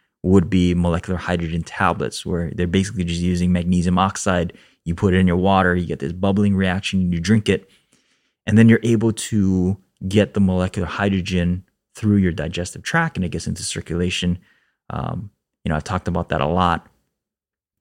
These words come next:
on Instagram. You guys hear me talk about that a lot. So utilizing that, um, as well as the enzymes, as well as the red light therapy, works wonders.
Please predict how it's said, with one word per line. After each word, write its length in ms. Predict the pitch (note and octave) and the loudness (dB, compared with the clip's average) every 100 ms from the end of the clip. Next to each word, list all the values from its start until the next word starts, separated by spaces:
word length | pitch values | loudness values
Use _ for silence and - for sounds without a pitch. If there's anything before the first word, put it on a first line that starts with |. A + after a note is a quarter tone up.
| - | -6
on 100 | G2 | -2
Instagram. 580 | G2+ F#2+ F#2 F#2 F2+ F2+ | 0 -2 -2 0 2 2
You 100 | F2 | 2
guys 140 | E2+ | -2
hear 140 | - F2 | -4 -4
me 240 | E2 C2+ - | -2 -6 -8
talk 240 | F2 D#2+ | -10 -8
about 160 | D#2+ C#2+ | -8 -8
that 100 | D2 | -8
a 60 | |
lot. 280 | C#2+ D2+ - - _ _ _ - | -8 -10 -12 -18 _ _ _ -8
So 400 | - F#2 E2+ - - _ _ _ _ - | 2 4 4 -2 -16 _ _ _ _ 0
utilizing 640 | G2+ C#3 B2+ B2+ A2 G2+ | 6 6 6 4 4 4
that, 320 | F#2 F#2+ A#2 - _ _ _ G2+ | 4 2 0 -6 _ _ _ 0
um, 440 | F#2+ E2 D#2+ C2+ - - | 2 2 0 -2 -8 -2
as 180 | F#2+ G2+ | 0 2
well 260 | F2+ F2+ | 2 4
as 220 | F#2+ E2+ E2+ | 2 0 -2
the 580 | F2+ E2+ E2+ E2+ F2 - _ _ _ | 0 2 0 0 -4 -10 _ _ _
enzymes, 480 | A#2 C3 A2+ G#2 G#2 | 4 4 4 2 0
as 180 | E2+ E2+ | -2 -4
well 300 | G2 G2 F#2 - | 0 2 0 -2
as 300 | F2 F2 F2+ | -2 -2 -2
the 60 | |
red 140 | F2 F#2 | 0 0
light 260 | F2 E2+ | 0 -2
therapy, 520 | G#2+ G#2 G2 G#2 F#2+ | 0 0 0 -2 -2
works 560 | F2+ G2 G2+ F#2 D#2 - | -2 -2 0 0 -2 -6
wonders. 760 | F2 F#2+ G2+ F#2 E2+ A#1+ B1 | -2 2 2 0 -2 -6 -8